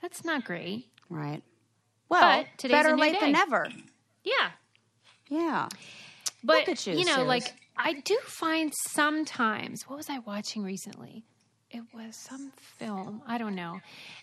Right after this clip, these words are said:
Speaker 1: And it was, you know, saying how the world is built for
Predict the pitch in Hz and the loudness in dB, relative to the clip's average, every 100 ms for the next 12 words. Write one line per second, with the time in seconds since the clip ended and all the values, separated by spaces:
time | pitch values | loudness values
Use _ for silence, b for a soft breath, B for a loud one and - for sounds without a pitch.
0 | - 254 269 262 285 - - - _ _ | -4 -2 0 -2 -4 -8 -14 -20 _ _
1 | _ _ _ _ _ _ _ - 339 269 | _ _ _ _ _ _ _ -6 -2 -2
2 | - 240 247 240 247 220 202 208 214 240 | -2 -2 0 0 -2 -2 -2 -2 -2 -4
3 | 208 - 202 202 - - 208 196 190 190 | -6 -4 -2 -2 -8 -12 -6 -4 -4 -6